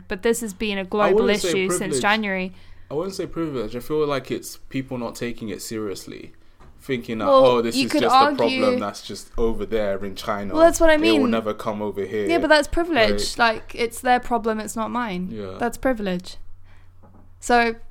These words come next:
Speaker 1: anyway, we released a really great episode last week with our girl Sophie, who's from China.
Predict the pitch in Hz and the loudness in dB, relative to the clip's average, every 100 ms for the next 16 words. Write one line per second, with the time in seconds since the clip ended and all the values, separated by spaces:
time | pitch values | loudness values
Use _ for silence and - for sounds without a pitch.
0 | - - 226 190 185 185 - - 240 240 | -6 -4 -2 -4 -6 -10 -14 -8 -4 0
1 | 247 247 - 247 262 247 226 226 - 226 | 0 0 -2 0 0 4 2 2 0 0
2 | 208 202 - 208 202 - - - - - | 2 0 -2 -2 -2 -4 -10 -10 -8 -10
3 | - - 220 214 202 208 202 190 202 196 | -10 -6 0 0 2 0 0 -2 -2 -2
4 | 190 190 190 185 - - 208 185 214 214 | -2 -4 -4 -6 -8 -4 -4 -2 -2 -2
5 | 202 190 185 180 180 185 | -2 -2 -2 -2 -2 -6